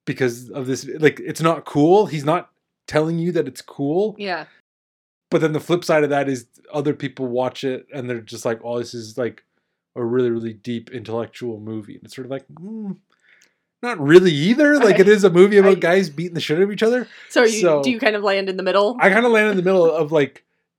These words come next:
Speaker 1: it's really entertaining, but it's also, like, it does have some ideas. It does have
Speaker 2: Yeah.
Speaker 1: some messages that, you know, Fincher wants to talk about. And, y-, you know, this, this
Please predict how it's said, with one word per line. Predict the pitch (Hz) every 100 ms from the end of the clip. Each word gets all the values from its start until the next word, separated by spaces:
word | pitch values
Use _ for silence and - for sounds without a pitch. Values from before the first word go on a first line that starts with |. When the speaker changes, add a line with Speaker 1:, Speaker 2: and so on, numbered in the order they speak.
| _
Speaker 1:
it's | 165 143
really | 143 139 175 180 175
entertaining, | 151 151 - 147 147 139 127 120 - _ _ _ _ _ _ _ -
but | 127 151
it's | 139 135
also, | 131 139 131 156 135 127 127 120 117 _
like, | 139 123 -
it | 147
does | 185 180 -
have | 143 156 143 120
some | - 131
ideas. | 123 117 113 127 107 101
It | 117
does | 139 117
have | 123 123
Speaker 2:
Yeah. | 311
Speaker 1:
some | 302 127
messages | 113 117 - 117 107 104 104
that, | 117 110 110 _ _ _
you | 135
know, | 127 107 -
Fincher | 139 120 127 117
wants | 107 107 117 113 -
to | -
talk | 117 107 -
about. | 110 107 110
And, | 113 110 113
y-, | 123 - 123
you | 117
know, | 110
this, | 107 117 -
this | 139 123 -